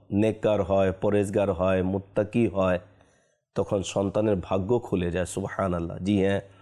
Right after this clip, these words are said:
এমনই একজন মায়ের সন্তান, যে মা নিজের সন্তানকে তরবিয়ত করেছিল, যে মা নিজের সন্তানকে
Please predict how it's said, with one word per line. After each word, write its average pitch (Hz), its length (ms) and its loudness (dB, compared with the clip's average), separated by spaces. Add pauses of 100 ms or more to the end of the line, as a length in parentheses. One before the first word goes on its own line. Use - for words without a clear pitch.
(280)
এমনই 110 400 2
একজন 98 280 2
মায়ের 95 320 2
সন্তান, 92 580 -2 (1040)
যে 101 160 2
মা 117 320 2
নিজের 110 280 2
সন্তানকে 120 680 0
তরবিয়ত 127 600 2
করেছিল, 101 540 2 (2000)
যে 107 140 2
মা 117 320 2
নিজের 127 260 2
সন্তানকে 131 840 0